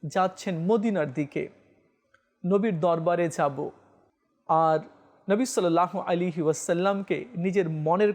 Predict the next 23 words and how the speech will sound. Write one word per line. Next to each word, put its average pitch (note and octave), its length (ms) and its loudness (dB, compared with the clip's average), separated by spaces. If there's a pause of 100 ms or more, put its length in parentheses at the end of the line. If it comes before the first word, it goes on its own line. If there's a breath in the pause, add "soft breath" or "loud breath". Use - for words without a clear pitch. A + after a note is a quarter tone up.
কথা E3 340 0
শোনাবো। C#3 520 -4 (1200)
এই F3 80 2
জন্য F#3 260 0
কেউ F3 180 0
বলেছে, E3 560 -2 (1040)
"হাল F#3 500 0
দিল D#3+ 480 -2 (380)
কিসকো A3+ 440 0
সুনায়ে D3+ 680 -4 (640)
আপ G3 640 0
কে D#3 320 -2 (160)
হোতে F3 460 4
হুয়ে।" C#3+ 320 -2 (1500)
তো D#3 400 0 (360)
নবী G3+ 200 2
সাল্লাল্লাহু F3+ 580 0
তাআলা E3 380 2
আলাইহি E3+ 360 -2
ওয়া D3+ 240 2
আলিহি E3 280 -2
ওয়াসাল্লামের E3 680 0
দরবারে D#3 520 0